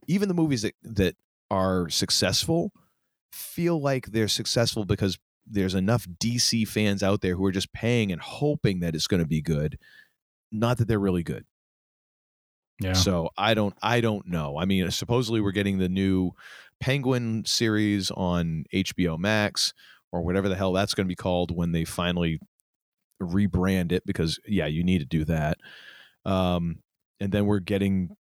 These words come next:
Speaker 1: the Batman Part Two, The Flash, of course, you know, the, the one-man crime wave is gonna be coming out here this year. And who, who fracking knows with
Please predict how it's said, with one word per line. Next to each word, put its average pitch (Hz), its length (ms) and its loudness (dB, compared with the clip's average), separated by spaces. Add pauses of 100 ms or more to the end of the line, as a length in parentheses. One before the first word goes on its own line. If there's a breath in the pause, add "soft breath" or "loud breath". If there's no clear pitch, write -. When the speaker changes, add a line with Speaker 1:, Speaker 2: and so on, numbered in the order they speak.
(160)
Speaker 1:
the 107 100 -2
Batman 98 760 0
Part - 300 0
Two, 95 480 0
The 85 80 -8
Flash, 104 500 0
of 90 80 -4
course, 90 460 -2
you 90 60 0
know, 82 260 0
the, 80 200 0 (100)
the 98 60 -4
one-man 92 440 0
crime 101 400 -2
wave 92 280 2
is 87 140 -2
gonna 92 140 0
be 90 80 0
coming 90 280 -2
out 87 180 0
here 92 340 0
this 85 240 -2
year. 87 360 0
And 76 200 -6 (1000 soft breath)
who, - 320 -2
who 147 160 2
fracking - 720 -4
knows 80 300 -2
with 80 140 0